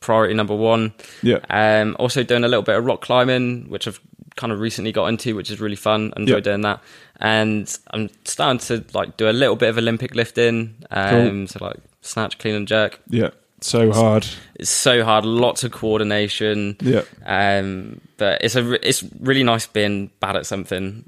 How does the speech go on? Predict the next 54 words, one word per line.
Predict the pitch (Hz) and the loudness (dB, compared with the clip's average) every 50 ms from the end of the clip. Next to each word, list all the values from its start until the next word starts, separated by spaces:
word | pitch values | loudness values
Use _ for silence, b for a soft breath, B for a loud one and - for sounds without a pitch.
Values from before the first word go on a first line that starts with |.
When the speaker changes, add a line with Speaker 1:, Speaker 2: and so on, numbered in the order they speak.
| _ - - | _ -2 0
Speaker 2:
Mm. | 131 117 104 82 - - | 2 2 2 0 -4 -8
Speaker 1:
because, | - - 110 - 127 95 | -10 -10 -8 -6 -6 -2
like, | 98 107 101 87 - | 0 0 0 0 0
learning | 110 110 113 110 113 110 | 2 2 2 4 2 0
the | 107 | -4
process | - - - 110 104 - 113 - - | -4 -2 -2 -2 -2 -2 -6 -10 -10
of | 104 - | -8 -2
doing | - 107 104 104 107 | 0 2 2 2 2
it, | 104 - - B B B B B | 0 -2 -6 B B B B B
and | - 113 | 0 0
then | 113 117 | 2 4
also | 117 113 107 - 110 104 | 4 2 2 2 2 2
when | 110 107 | 2 2
you're | 107 104 104 98 98 - - - - - _ _ _ _ _ _ - | 2 2 2 0 0 -4 -6 -12 -16 -20 _ _ _ _ _ _ -2
new | 113 113 117 113 | 0 2 2 0
to | - 110 | 0 -4
something, | - 117 104 98 - 101 92 | -4 -4 -4 -4 -4 -6 -6
it | 87 95 | -4 -4
means | 98 98 92 95 | -4 -4 -4 -4
you | 95 | -6
make | 98 85 73 | -6 -6 -4
gains | - 104 101 101 101 - | -4 -2 -2 -2 -2 -4
really | 101 98 98 | -6 -6 -6
quickly, | - - 92 - - 117 110 110 117 - _ - | -6 -8 -8 -6 -4 -4 -4 -4 -6 -10 _ -6
and | 82 101 127 | 0 2 4
it's | 123 113 | 4 4
Speaker 2:
Right. | 104 104 | 2 0
Speaker 1:
nice | 104 101 | -2 -2
seeing | - - 98 95 95 | -4 -4 -4 -4 -4
that | 92 - | -6 -6
progress. | - - 90 90 92 87 92 92 - _ _ - | -6 -8 -6 -6 -6 -8 -10 -12 -18 _ _ -2
Speaker 2:
Yeah, | - 135 120 113 117 | 2 4 6 6 6
yeah, | 113 110 110 107 | 6 4 4 2
Speaker 1:
Uh, | 107 | 0
Speaker 2:
yeah. | 107 98 95 | 0 0 0
Speaker 1:
like | 95 92 - - | 0 -2 -2 -2
newbie | 104 104 104 95 95 90 | -2 -2 -2 -2 -4 -4
gains. | - 80 90 92 92 95 - _ B B B | -4 -4 -4 -4 -6 -10 -12 _ B B B
Speaker 2:
Yeah. | 127 120 107 - - - - | -2 -2 -2 -2 -6 -4 -2
Speaker 1:
Um, | - 107 107 107 104 104 104 101 98 - - - | 0 2 2 2 2 0 0 -2 -4 -6 -6 -2
and | 110 117 | 0 2
then | 113 110 110 | 2 2 2
just | 107 110 - | -2 -4 -6
a | 113 | -4
bit | 98 110 - | -2 -2 -2
of | - | -2
general | - 104 101 98 95 | -2 -4 -2 -4 -4
strength | - - - 101 98 92 - | -6 -6 -6 -6 -8 -8 -10
training. | - - 95 95 95 92 92 101 | -8 -6 -6 -4 -6 -6 -8 -10
Like, | 90 90 87 | -12 -12 -8
I | 90 92 | -8 -6
enjoy | 92 92 90 90 87 92 92 95 107 110 117 _ - | -6 -8 -8 -8 -8 -8 -8 -10 -12 -18 -20 _ -2
Speaker 2:
Yeah. | 143 131 120 | 0 0 0
Speaker 1:
picking | - - 95 95 90 95 101 104 | 0 -2 -8 -8 -8 -10 -14 -20